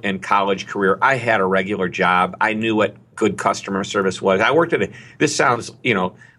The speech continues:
like a lower end job in, in a, in a, in a sense, you know, a guy collecting money on the drive at a gasoline station. It's probably not the highest,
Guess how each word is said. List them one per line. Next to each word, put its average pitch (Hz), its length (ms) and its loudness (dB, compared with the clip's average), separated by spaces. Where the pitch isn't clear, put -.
like 98 220 -2
a 101 60 4
lower 113 340 6
end 92 160 0
job 107 340 2
in, 123 160 2
in 120 200 -2
a, - 80 -6
in 120 160 4
a, 104 140 -2
in 110 140 0
a 95 80 2
sense, 117 480 -2
you 113 80 -2
know, 90 260 0
a 92 120 0
guy 110 400 2
collecting 107 420 0
money 104 260 0
on 95 100 0
the 90 80 -2
drive 101 380 2
at 95 60 0
a 85 40 -6
gasoline 101 640 -2
station. 95 560 -2
It's - 80 -20
probably 139 240 0
not 117 180 -2
the 95 120 0
highest, 107 500 0